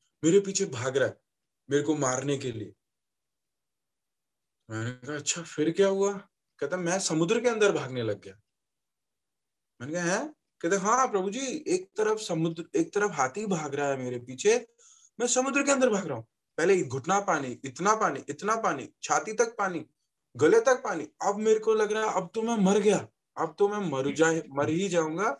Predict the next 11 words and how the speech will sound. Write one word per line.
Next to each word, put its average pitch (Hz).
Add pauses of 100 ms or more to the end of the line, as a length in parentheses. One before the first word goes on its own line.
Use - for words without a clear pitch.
(320)
मुझे 160
अब 196
कोई 196
नहीं 214
बचा 170
सकता।" 165 (840)
कहते, 175
"प्रभु 175
जी 202
चमत्कार 165
सुनो।" 123